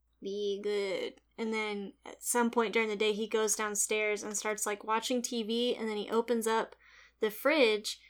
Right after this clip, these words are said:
and he starts drinking beer, and he gets really drunk. And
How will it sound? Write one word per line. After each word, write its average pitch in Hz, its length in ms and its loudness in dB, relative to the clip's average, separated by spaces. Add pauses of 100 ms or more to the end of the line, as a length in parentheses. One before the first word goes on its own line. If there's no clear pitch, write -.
(160)
and 233 160 2
he 233 80 4
starts 233 360 4
drinking 240 500 0
beer, 208 500 -2 (420)
and 220 140 -2
he 220 80 0
gets 226 240 0
really 269 200 4
drunk. 208 460 -2 (360)
And 214 480 -2